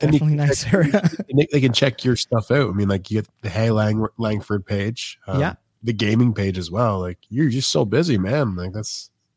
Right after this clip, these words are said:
Speaker 2: Well, to, to go, to go down that, um, that path for a second, like, we started talking about it last year, um, like, especially with the Tense Machine, um, like, with the, the live streams on the Wednesday, Wednesdays and then, uh,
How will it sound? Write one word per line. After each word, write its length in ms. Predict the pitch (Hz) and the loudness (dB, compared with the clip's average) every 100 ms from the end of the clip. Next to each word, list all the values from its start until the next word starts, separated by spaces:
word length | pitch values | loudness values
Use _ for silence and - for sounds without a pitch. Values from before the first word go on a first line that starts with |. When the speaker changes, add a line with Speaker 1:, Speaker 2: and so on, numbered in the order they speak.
| _ - | _ -2
Speaker 2:
Well, 280 | 220 233 | 2 2
to, 160 | 220 226 | 2 -2
to 200 | 202 214 | 0 -2
go, 400 | 175 202 247 254 - - | 2 2 2 0 -4 -6
to 140 | 190 | -2
go 200 | 175 196 | 0 0
down 300 | 214 196 180 | 2 0 0
that, 340 | 143 131 151 - | 0 -2 -4 -6
um, 400 | 135 120 123 123 - | -6 -6 -6 -8 -8
that 240 | 139 135 | -6 -6
path 280 | - 139 123 | -6 -6 -6
for 80 | 131 | -8
a 40 | |
second, 400 | 120 123 - 120 | -6 -8 -6 -8
like, 120 | 120 - | -8 -6
we 80 | |
started 300 | 165 196 175 | -4 -4 -6
talking 400 | - 131 139 139 | -4 -6 -4 -6
about 180 | 120 123 | -6 -6
it 80 | 110 | -8
last 400 | 110 117 127 - | -8 -8 -8 -8
year, 320 | 117 113 110 - | -8 -6 -8 -10
um, 480 | 110 107 110 110 - _ _ | -10 -8 -10 -12 -16 _ _
like, 180 | 123 120 | -10 -4
especially 360 | 139 135 156 147 | -4 -2 -2 -2
with 80 | 139 | -6
the 60 | |
Tense 200 | - 151 | -8 -8
Machine, 380 | 143 - 127 117 - - _ _ | -6 -8 -8 -8 -12 -20 _ _
um, 480 | - 120 117 120 120 - _ - | -8 -6 -4 -6 -8 -12 _ -8
like, 140 | 131 127 | -6 -4
with 140 | - | -4
the, 200 | 123 120 | -4 -4
the 100 | 131 | -2
live 220 | 123 123 | -2 -4
streams 240 | - 139 123 | -6 -6 -4
on 80 | 123 | -6
the 80 | |
Wednesday, 380 | 117 120 123 123 - | -6 -8 -8 -10 -8
Wednesdays 720 | 139 147 139 139 135 135 127 | -4 -4 -6 -6 -4 -6 -6
and 120 | 120 | -8
then, 240 | 120 120 117 | -8 -8 -10
uh, 260 | 117 120 | -10 -10